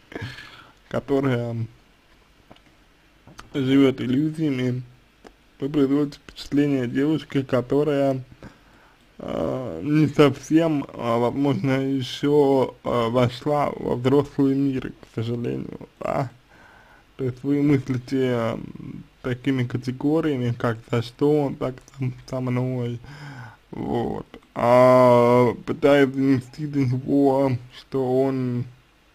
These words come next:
там, к примеру, не прав, да, вот вы всё-таки как бы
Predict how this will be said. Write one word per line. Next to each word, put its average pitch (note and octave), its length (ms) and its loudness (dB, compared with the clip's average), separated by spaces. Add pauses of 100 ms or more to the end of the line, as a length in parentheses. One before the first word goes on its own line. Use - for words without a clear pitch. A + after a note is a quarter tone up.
(1300)
там, C3+ 840 -8 (240)
к - 100 -16
примеру, C3 640 2 (160)
не B2 240 -2
прав, A2+ 680 0 (580)
да, C#3 340 -2
вот B2 200 -6
вы A#2+ 180 -8 (160)
всё-таки A#2+ 280 -8 (240)
как - 100 -20 (100)
бы A2+ 520 -8